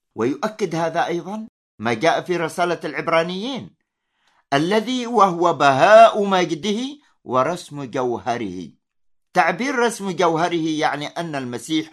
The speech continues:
هو التعبير الكامل والدقيق عن ذات الله، ليس مخلوقا، بل إعلان الله نفسه.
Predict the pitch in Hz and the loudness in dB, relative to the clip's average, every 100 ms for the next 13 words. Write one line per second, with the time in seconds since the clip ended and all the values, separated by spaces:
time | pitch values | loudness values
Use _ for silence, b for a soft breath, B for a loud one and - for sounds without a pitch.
0 | B B 160 156 135 - 135 104 107 165 | B B 2 2 2 0 0 0 -2 0
1 | 180 139 117 - 175 175 139 120 117 131 | 0 0 -2 -2 4 6 4 -2 -4 -4
2 | 110 143 185 190 - 131 110 120 107 101 | -2 -4 -4 -6 -6 -8 -6 -6 -6 -10
3 | 87 80 - _ _ _ _ - 127 156 | -14 -14 -18 _ _ _ _ -4 -2 -2
4 | 170 147 131 127 117 110 - 113 127 b | -4 -6 -6 -6 -8 -8 -10 -12 -14 b
5 | b 92 127 123 143 120 131 190 180 143 | b -4 -4 -2 -6 -4 0 0 0 -4
6 | 139 170 202 196 - 151 - - 95 71 | 2 4 4 2 -8 -8 -8 -8 -8 -8